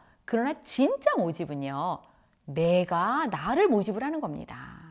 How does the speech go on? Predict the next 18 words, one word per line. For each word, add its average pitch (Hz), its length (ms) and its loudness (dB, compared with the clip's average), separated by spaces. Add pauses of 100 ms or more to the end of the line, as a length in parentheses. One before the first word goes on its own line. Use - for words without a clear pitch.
(880)
이렇게 277 200 4
외부적으로 196 1200 4 (240)
"자, 160 280 -4
이제 185 680 6
이 160 120 -2
시-, - 200 -8
사업을 262 300 2
합시다"라고 285 1200 4
시작이 427 380 2
되는 254 240 4
그 240 160 4
시작이 381 380 0
아니라 151 520 -4 (320)
진짜 427 520 2
시작은 185 640 -2 (380)
내가 349 840 6
나에게 165 960 -2 (280)
능동적으로 226 1120 4